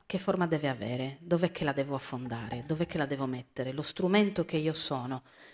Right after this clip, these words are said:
che cosa, che giugulare deve recidere? Che vite deve innestare?" La domanda che ti devi fare è proprio quella, perché se perdi tempo a diventare bravo in una cosa che non è quello che vuoi fare, sarai anche molto bravo, però,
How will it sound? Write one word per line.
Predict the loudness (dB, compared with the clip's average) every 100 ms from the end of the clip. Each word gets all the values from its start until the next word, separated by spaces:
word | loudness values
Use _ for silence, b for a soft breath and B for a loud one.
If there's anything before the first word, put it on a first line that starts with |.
| B
che | -14 -2
cosa, | 4 6 4 0 0
che | 2 4
giugulare | 4 6 10 10 10
deve | 10 8 6
recidere? | 4 4 2 2 2 0 -6
Che | 0 0
vite | 2 0 4 4
deve | 6 4
innestare?" | 2 0 0 -2 -2 -6 -8 B B B B B
La | 2 6
domanda | 8 8 8 6
che | 4
ti | 2
devi | 0
fare | 0 0
è | -2
proprio | -2 -2
quella, | 2 2 2 -2
perché | -2 -2 0
se | 2
perdi | 4 4 4
tempo | 2 4 4
a |
diventare | 2 2 4 4 6
bravo | 6 4 2 2 0 -2
in | -4 -2
una | -2 2
cosa | 4 4 4 2 2 B B B B _
che | 2 4 6
non | 6 6
è | 6 4 2
quello | 2 2
che | 0 -4
vuoi | -6
fare, | -4 -2 0 -2 0
sarai | 2 4 6
anche | 6 6 4
molto | 4 2 0
bravo, | -2 -4 -4 -2 -2 0
però, | 2 2